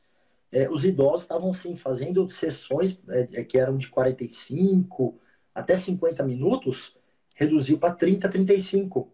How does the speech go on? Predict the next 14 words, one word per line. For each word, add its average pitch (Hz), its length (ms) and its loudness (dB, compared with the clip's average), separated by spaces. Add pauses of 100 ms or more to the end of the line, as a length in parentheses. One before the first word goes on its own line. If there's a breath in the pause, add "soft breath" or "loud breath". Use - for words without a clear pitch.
(160)
E 156 460 2
houve 180 260 4
um 190 120 0
caso 175 460 -2
também 135 280 -2
ao - 140 -2
qual 143 200 2
eu 139 40 -4
tive 135 220 -10
que - 100 -20
conversar 123 380 -6
com 123 60 -8
a - 20 -6
família, 147 420 0